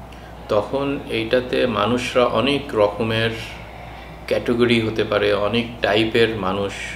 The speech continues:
দেখা যায়। কেউ আল্লাহর জন্য করছে, কেউ দুনিয়ার জন্য করছে, কারো একটু mix, কেউ নাইনটি পার্সেন্ট আল্লাহর জন্য, ফাইভ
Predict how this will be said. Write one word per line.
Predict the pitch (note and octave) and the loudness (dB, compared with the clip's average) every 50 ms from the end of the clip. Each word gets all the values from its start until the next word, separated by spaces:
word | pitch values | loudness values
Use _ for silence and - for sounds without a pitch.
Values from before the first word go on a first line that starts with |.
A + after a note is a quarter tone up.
| - - - - - - - - - - - - - - - - - | -12 -14 -16 -16 -16 -16 -16 -16 -16 -16 -16 -16 -16 -18 -16 -4 0
দেখা | - F2+ F2 - - E2+ | 2 2 2 2 0 -4
যায়। | E2 E2+ D#2+ D#2 - - - - - - - - - - - | -2 -2 -4 -4 -6 -10 -12 -16 -18 -18 -18 -18 -14 -8 -2
কেউ | - G#2+ G2 | 2 4 6
আল্লাহর | F#2 F2+ F#2 F#2+ F#2+ F#2+ | 6 6 4 4 2 0
জন্য | F#2+ G2+ F#2+ F#2+ F#2+ | 0 -2 -2 -2 -2
করছে, | F#2 F#2+ F#2 - - - - G2 F2+ - | -2 -4 -4 -4 -6 -4 -4 -4 -4 -2
কেউ | - - F#2+ F#2 | -2 -2 -2 -2
দুনিয়ার | F#2 G2+ G2+ G2+ G2 F#2+ F#2 | -2 -2 -2 0 0 0 0
জন্য | F#2 G#2 G2 F#2+ F#2+ | -2 -4 -4 -4 -4
করছে, | F#2 F#2+ F#2+ F#2 - - G2+ F#2+ | -4 -2 -4 -4 -4 -4 -4 -2
কারো | F2+ - G2 G2+ G2+ | 0 2 2 4 4
একটু | G2 G2 F#2+ - - G2 F#2+ | 2 0 0 -2 -4 -4 -2
mix, | F#2+ G2 F#2+ G2+ G#2 G#2 - - - - - - | -2 0 2 2 2 2 0 -4 -6 -6 -4 -2
কেউ | - G2 G2 | 0 0 2
নাইনটি | F#2+ F#2+ F#2+ G2 G2 F#2+ G#2+ | 2 2 2 2 0 -2 -2
পার্সেন্ট | G2 - G2+ F#2+ - - - G2+ G2+ F#2+ | 0 2 2 2 0 -2 -2 -2 0 2
আল্লাহর | G2 G2 F#2+ F#2+ G2+ G2 - | 2 2 2 2 0 0 0
জন্য, | G2+ G2 G2 G2 G2+ G2+ G2 - - | -2 -2 0 0 0 -2 -2 -2 0
ফাইভ | - G2 G2 G2 | 2 4 4 2